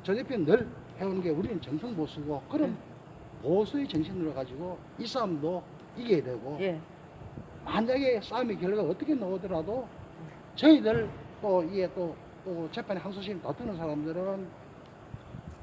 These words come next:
Speaker 1: 어, 절대 뭐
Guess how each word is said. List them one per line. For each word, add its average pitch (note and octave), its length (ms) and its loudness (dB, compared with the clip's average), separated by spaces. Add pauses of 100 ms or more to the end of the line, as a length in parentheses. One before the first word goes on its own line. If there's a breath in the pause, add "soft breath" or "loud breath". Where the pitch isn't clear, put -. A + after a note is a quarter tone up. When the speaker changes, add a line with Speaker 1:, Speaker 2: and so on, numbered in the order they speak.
(1080)
Speaker 1:
어, D3+ 520 -4 (160)
절대 G3+ 560 -2 (380)
뭐 D#3+ 280 -4